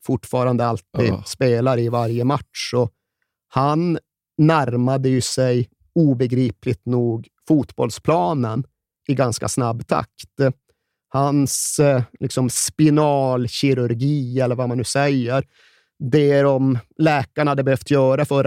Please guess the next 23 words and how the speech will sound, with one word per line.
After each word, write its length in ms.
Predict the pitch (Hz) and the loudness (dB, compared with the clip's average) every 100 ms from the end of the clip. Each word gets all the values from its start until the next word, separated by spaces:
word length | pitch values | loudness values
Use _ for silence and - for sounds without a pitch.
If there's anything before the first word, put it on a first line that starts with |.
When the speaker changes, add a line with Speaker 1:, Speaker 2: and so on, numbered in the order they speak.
| 131 | 0
Speaker 1:
rädda 180 | 123 127 | 0 -2
hans 160 | 117 | 0
ryggrad 640 | 135 123 117 131 151 143 120 | -2 -2 0 0 2 0 0
och 60 | |
hans 160 | 131 - | -2 -2
rörelseförmåga 840 | 131 120 113 120 127 135 160 139 | -2 -2 -4 -4 -2 0 0 0
hade 220 | 123 123 127 | -2 0 0
lyckats. 880 | 143 _ _ - 196 127 - - - | 0 _ _ -4 -2 -2 -8 -12 -8
Så 380 | - 147 131 - _ _ _ - | -2 0 0 -4 _ _ _ -8
han 380 | 117 127 190 | -6 -4 -4
kunde 320 | 202 202 190 165 | -4 -2 -2 0
gå 380 | 131 120 156 156 _ _ _ - | 0 0 -4 -6 _ _ _ -2
och 80 | 135 | 0
han 120 | 127 | 0
kunde 200 | 143 165 | -2 -4
springa 680 | - 175 127 113 120 123 123 _ _ _ | -2 -2 0 -2 -4 -4 -4 _ _ _
och 100 | - | -4
han 120 | 127 113 | -2 0
kunde 220 | 139 165 | -2 -2
spela 520 | - 156 123 135 156 - _ - | 0 0 2 2 -2 -4 _ -2
fotboll 540 | 156 120 - 147 180 | 0 0 -4 -2 0
igen 380 | 170 131 123 117 | 0 0 0 -2
ett 140 | 127 | -4